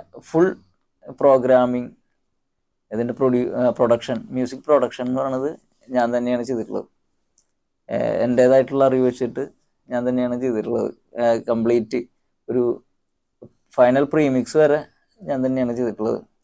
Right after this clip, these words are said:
അധികം എഞ്ചിനീയേഴ്സിനെ ഉൾപ്പെടുത്താതെ. അപ്പോൾ അതെനിക്കൊരു, സത്യം പറഞ്ഞാൽ എനിക്കൊരു അഭിമാനം ഉണ്ട് അതേ കാര്യത്തിൽ. കാരണം ഈ ഒരു ചെറിയൊരു ഇത് വെച്ചിട്ട്, ഏഹ്, എന്താ പറയുക, ഇങ്ങനെ ഒരു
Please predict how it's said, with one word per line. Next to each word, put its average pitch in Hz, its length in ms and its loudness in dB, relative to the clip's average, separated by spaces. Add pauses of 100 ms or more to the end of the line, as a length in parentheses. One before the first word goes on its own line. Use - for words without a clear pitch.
(160)
അധികം 135 220 4
എഞ്ചിനീയേഴ്സിനെ 135 540 -2
ഉൾപ്പെടുത്താതെ. 110 640 2 (920)
അപ്പോൾ 120 160 2
അതെനിക്കൊരു, 160 500 4 (400)
സത്യം 160 280 -2
പറഞ്ഞാൽ 160 200 2
എനിക്കൊരു 156 220 2
അഭിമാനം 143 360 0 (280)
ഉണ്ട് 139 200 -2
അതേ 131 240 6
കാര്യത്തിൽ. 131 380 2
കാരണം 123 320 2 (920)
ഈ 123 100 -4
ഒരു 127 160 0 (300)
ചെറിയൊരു 143 480 2 (220)
ഇത് 143 140 -6
വെച്ചിട്ട്, 135 420 0 (1000)
ഏഹ്, 117 580 -6 (140)
എന്താ 117 160 -2
പറയുക, 117 300 2 (880)
ഇങ്ങനെ 123 360 2
ഒരു 127 180 0